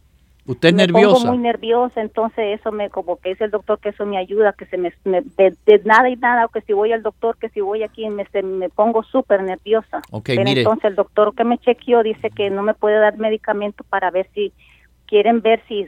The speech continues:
Speaker 2: solo es cuando voy a los lugares así o,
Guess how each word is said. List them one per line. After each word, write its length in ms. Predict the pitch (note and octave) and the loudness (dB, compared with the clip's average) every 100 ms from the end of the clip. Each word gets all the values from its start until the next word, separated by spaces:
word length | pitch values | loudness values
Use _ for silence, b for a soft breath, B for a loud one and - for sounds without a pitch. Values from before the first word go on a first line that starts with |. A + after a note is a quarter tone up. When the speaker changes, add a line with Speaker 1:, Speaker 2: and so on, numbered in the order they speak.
| - | 0
Speaker 2:
solo 280 | G#3 A3 G#3+ | 2 4 2
es 100 | G#3+ | 0
cuando 320 | G#3+ G3 F3+ | 0 0 0
voy 240 | F3 G3 A3 | 0 2 2
a 60 | |
los 120 | A#3 | 0
lugares 400 | A#3 A3+ G#3 G#3 | 0 2 2 -2
así 440 | A3+ A3 - G#3 A#3 - _ _ _ _ | -4 -6 -8 -6 -6 -6 _ _ _ _
o, 140 | G3 | 2